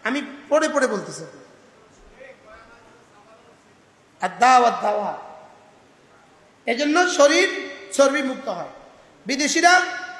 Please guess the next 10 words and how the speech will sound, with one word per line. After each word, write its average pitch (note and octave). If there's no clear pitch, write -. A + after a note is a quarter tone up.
গোশত C#4+
খাজে D#4+
থাকে, C#4+
খাজে D4+
থাকে, C#4
খাজে D4+
থাকে, E4+
বিবি C#4
নাই, C4
স্ট্রোক। -